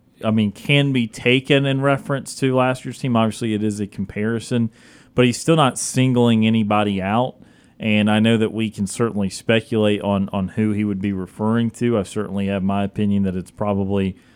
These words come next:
Wendell Green Junior related more than anything, given that K D Johnson's the other guy that, that had some issues last year, but yet he's on the team. And I think it also just speaks to guys bringing in good vibes and, and having,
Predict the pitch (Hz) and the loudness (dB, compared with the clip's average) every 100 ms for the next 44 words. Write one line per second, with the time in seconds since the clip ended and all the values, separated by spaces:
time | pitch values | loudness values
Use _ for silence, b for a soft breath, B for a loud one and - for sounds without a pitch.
0 | b - 110 107 98 107 104 98 107 117 | b -2 0 0 0 2 2 0 0 0
1 | 123 120 123 120 123 123 120 117 113 110 | 0 -2 -2 0 0 0 -4 0 0 2
2 | 104 104 123 123 127 127 135 - b b | 2 0 0 -2 -2 -2 -4 -8 b b
3 | b 107 101 101 - - 107 104 98 104 | b 0 2 0 -2 -4 -2 -2 0 0
4 | 104 107 98 104 101 104 104 107 104 104 | 0 -4 -6 -2 -2 0 0 2 2 0
5 | 104 - 107 101 107 104 - 107 104 110 | -4 -6 -8 -4 -4 -4 -4 -4 -2 -4
6 | 104 113 107 107 107 107 110 101 101 95 | -4 -2 -2 0 0 0 -4 -4 -4 -6
7 | 90 98 95 104 120 113 127 123 127 120 | -6 -6 -4 -2 -2 -4 -2 0 0 -2
8 | B B B 117 123 156 160 147 135 170 | B B B -2 0 0 0 4 4 4
9 | - 143 131 - 143 135 - 117 123 123 | 2 -6 -6 -2 -2 -2 -6 0 4 4
10 | 127 - 123 120 117 117 113 107 120 113 | 2 0 -2 0 2 2 0 2 0 2
11 | 120 123 113 107 110 110 107 107 113 113 | 2 2 0 -2 -2 -2 -4 0 0 2
12 | 110 104 | 0 -2